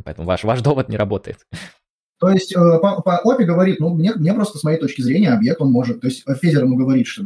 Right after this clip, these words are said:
Speaker 2: смотри, э, у тебя получается объект, он как бы сам себя метафизически поддерживает. Это с-, ну, как бы неправдоподобно выглядит, да, то есть там есть вот, он показывает, что вот есть вот этот как бы, э, э, объяснительный вот этот круг, да,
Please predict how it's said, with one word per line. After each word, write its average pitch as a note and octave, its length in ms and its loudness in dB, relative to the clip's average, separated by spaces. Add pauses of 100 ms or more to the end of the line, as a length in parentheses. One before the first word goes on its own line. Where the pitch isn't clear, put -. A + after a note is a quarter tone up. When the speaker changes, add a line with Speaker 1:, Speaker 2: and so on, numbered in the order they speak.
(140)
Speaker 2:
смотри, A2+ 340 -2 (320)
э, - 60 -8
у G#2+ 120 -4
тебя C#3 220 -2
получается C#3+ 440 0
объект, G#3+ 340 2
он E3 120 4
как D#3 160 0
бы C#3+ 60 2
сам F3 220 2
себя D3+ 240 0
метафизически C3+ 640 -2
поддерживает. B2+ 500 -4 (440)
Это C3 180 -2
с-, - 220 -10
ну, A2 200 0
как G2 180 -6
бы F#2 340 -6
неправдоподобно A#2 680 -2
выглядит, C#3+ 420 -2
да, G#2 240 -6
то A2+ 60 -12
есть G#2 120 -12
там G2 160 -6
есть G#2+ 200 -4
вот, F#2+ 160 -12
он A2 140 -2
показывает, G2+ 320 -8
что G2 120 -14
вот F#2+ 100 -8
есть A#2 200 -6 (160)
вот G2+ 100 -12
этот G#2 160 -10
как F#2+ 140 -14
бы, F#2 200 -8 (120)
э, F#2+ 140 -6 (140)
э, G2+ 680 -8
объяснительный A2+ 480 0
вот A2 100 -4
этот G#2+ 140 -6
круг, - 280 -2
да, - 200 -14